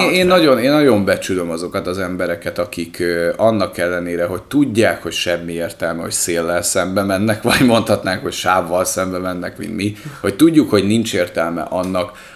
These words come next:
Speaker 2: amiről mi itt beszélünk, mert, mert a számok, meg egy csomó minden nem igazol minket, de mégis valamit
Speaker 1: Meg hát
Speaker 2: csináljuk.
Speaker 1: boomerek vagyunk, szóval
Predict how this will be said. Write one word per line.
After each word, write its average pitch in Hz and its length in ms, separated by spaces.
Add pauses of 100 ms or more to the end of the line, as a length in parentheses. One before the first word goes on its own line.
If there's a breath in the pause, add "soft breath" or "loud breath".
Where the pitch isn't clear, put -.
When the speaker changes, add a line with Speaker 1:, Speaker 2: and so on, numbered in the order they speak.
Speaker 2:
amiről 87 420
mi 92 280
itt 85 200
beszélünk, 71 600
mert, 82 320
mert - 240
a 85 80
számok, 104 640
meg 90 160
egy 90 80
csomó 104 280
minden 95 300
nem 113 160
igazol 92 440
minket, 90 440
de 92 80
mégis 95 340
valamit 73 340
Speaker 1:
Meg 170 160
hát 175 120
Speaker 2:
csináljuk. 170 300
Speaker 1:
boomerek 143 420
vagyunk, 135 360
szóval 127 540